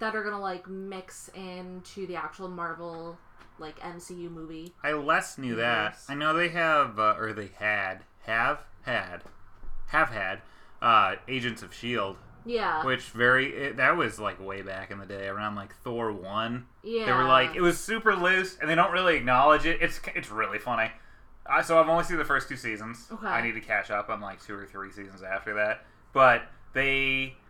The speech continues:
Speaker 2: like, made a riff off of Thor finding his hammer,
Speaker 1: Mm-hmm.
Speaker 2: and, like, they allude to a lot of stuff in the movies.
Speaker 1: Mm-hmm.
Speaker 2: But the movies never really acknowledge the show.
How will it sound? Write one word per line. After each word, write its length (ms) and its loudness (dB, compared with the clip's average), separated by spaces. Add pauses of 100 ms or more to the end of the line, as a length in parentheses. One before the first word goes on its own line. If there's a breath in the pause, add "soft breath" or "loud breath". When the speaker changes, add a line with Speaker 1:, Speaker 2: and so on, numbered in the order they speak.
(360)
Speaker 2:
like, 220 -2
made 160 2
a 80 4
riff 280 4
off 240 4
of 120 -10
Thor 320 0
finding 320 0
his 120 -8
hammer, 480 -4
Speaker 1:
Mm-hmm. 260 -12 (100)
Speaker 2:
and, 140 0
like, 200 2
they 120 0
allude 260 -2
to 80 -4
a 40 -2
lot 160 4
of 80 -2
stuff 240 0
in 60 -10
the 80 -8
movies. 400 -4
Speaker 1:
Mm-hmm. 240 -12
Speaker 2:
But 80 -2
the 100 6
movies 360 4
never 340 6
really 380 0
acknowledge 560 0 (180)
the 100 -6
show. 440 0